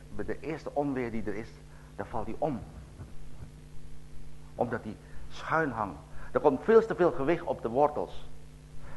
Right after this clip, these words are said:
Hij moet dus recht groeien. En dan moet vader en moeder moeten hem vastbinden. Hij moet groeien zoals vader en moeder wil. Die echt in de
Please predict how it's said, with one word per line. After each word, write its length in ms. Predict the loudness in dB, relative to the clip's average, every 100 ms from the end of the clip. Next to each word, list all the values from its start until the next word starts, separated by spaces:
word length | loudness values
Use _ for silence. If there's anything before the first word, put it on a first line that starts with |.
| -4 4
Hij 120 | 4
moet 180 | 4 0
dus 180 | -2
recht 340 | 2 10 12 12
groeien. 400 | 8 4 0 -2 -8 -14 -16 -16 -16 -16 -10 -6 -4 -6 -8 -12 -14 -10
En 100 | -6
dan 80 | -4
moet 120 | -6
vader 380 | -2 -2 0 -2
en 80 | 0
moeder 240 | 0 0
moeten 220 | -4 -8
hem 80 | -8 -6
vastbinden. 460 | -4 -4 -8 -10 -12 -8 -6 -6 -8 -8 -6 -6 -8 -14 -16 -8
Hij 120 | -6
moet 140 | -4
groeien 440 | -4 -2 0 -2 -6 -12 -16 -16
zoals 300 | -10 -10 -8
vader 320 | -6 -4 -4 -6
en 100 | -6
moeder 300 | -6 -6 -8
wil. 220 | -8 -6 -4 -4 -6 -8 -14 -16 -18 -18 -18 -12 -6 -6 -6 -8 -12 -12
Die 180 | -8 -6 -2
echt 220 | -2 -2 -4
in 140 |
de 100 | -4